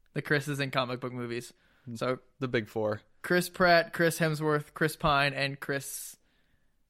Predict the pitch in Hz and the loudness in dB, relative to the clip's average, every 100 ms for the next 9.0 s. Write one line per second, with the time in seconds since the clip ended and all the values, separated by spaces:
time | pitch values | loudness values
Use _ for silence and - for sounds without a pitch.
0 | _ - 120 104 - - - _ _ _ | _ -2 -2 -6 -12 -18 -20 _ _ _
1 | - - - 104 101 170 120 95 - - | -14 -14 -14 -10 -8 -8 -10 -12 -16 -10
2 | 151 160 151 147 139 - - 196 202 175 | -6 -2 0 0 -4 -12 0 4 4 4
3 | 277 226 160 185 143 170 151 165 156 151 | 4 6 4 4 4 4 2 0 -2 -2
4 | - 131 - _ _ _ _ _ - 120 | -2 -6 -8 _ _ _ _ _ 2 4
5 | 127 123 120 120 120 120 120 117 113 104 | 6 8 8 8 6 6 6 2 0 -6
6 | 107 101 101 107 104 104 101 - - 120 | -6 -6 -4 -4 -4 -6 -6 -4 -4 -4
7 | - 151 139 117 123 113 - 107 104 - | -2 0 0 0 -2 -2 -2 -2 -2 -2
8 | 175 190 214 220 - - - 156 160 | 4 6 6 4 -12 -18 2 6 8